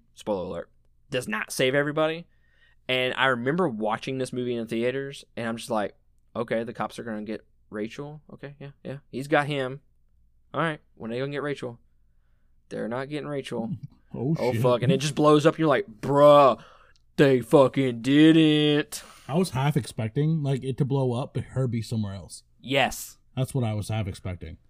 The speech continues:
Speaker 1: I was like, "God damn, they, they went that way. They just killed her." And I will say, when you watch this Nolan trilogy, I think that is the most important moment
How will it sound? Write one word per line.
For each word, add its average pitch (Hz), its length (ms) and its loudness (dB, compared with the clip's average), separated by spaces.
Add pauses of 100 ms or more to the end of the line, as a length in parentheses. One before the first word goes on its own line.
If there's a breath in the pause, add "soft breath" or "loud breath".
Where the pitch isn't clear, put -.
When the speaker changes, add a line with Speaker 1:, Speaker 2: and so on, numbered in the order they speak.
(100)
Speaker 1:
I 139 180 2
was 139 140 2
like, 101 220 -10
"God 143 440 2 (120)
damn, 131 520 2
they, 143 180 4 (200)
they 151 220 6
went 185 220 4
that 135 180 4
way. 101 240 -4 (880)
They 123 100 -4
just 123 200 -8
killed 120 180 2
her." 101 140 -6 (360 soft breath)
And 120 220 2
I 127 140 4
will 156 100 4
say, 147 460 4 (480)
when 123 160 -6
you 117 100 -4
watch 123 380 0
this 120 160 -8
Nolan 117 280 -4
trilogy, 151 560 -8 (460)
I 123 100 4
think 143 200 0
that 135 180 4
is 135 80 2
the 131 80 -4
most 123 340 -2
important 120 600 -4
moment 123 400 -4